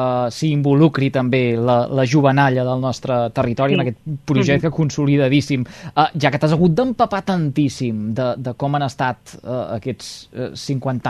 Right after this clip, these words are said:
Speaker 1: anys, com t'imagines, eh, des de, des de fora, des de la distància, eh, que mantens també com a autora de la publicació, els propers, eh, cinquanta anys?
Speaker 2: Bé, eh, jo me l'imagino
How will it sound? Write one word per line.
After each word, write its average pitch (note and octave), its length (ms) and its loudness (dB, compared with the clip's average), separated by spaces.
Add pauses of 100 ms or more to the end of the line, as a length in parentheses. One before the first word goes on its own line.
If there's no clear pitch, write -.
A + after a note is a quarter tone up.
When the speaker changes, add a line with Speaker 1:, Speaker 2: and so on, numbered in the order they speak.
Speaker 1:
anys, A2 160 -6 (320)
com D3+ 160 2
t'imagines, F#3+ 880 -4
eh, D3 160 -4
des C#3+ 260 -4
de, D3+ 140 -6
des C#3 200 -4
de C#3 60 -6
fora, E3+ 240 -6
des C#3+ 140 -4
de D#3 80 -4
la D3 80 -6
distància, C#3+ 800 -4 (240)
eh, C3 180 -2
que D#3+ 80 0
mantens D3 400 0
també C#3+ 220 0
com C#3 180 0
a - 20 4
autora C#3 360 2
de C3 80 0
la B2+ 80 0
publicació, C3+ 600 -2 (560)
els - 120 -8
propers, D3+ 580 -2
eh, D3 140 -4
cinquanta C#3+ 640 0
anys? G2 420 -8 (2000)
Speaker 2:
Bé, F#3+ 380 0
eh, E3+ 920 -4
jo G3+ 100 2
me A3+ 120 0
l'imagino A3+ 760 0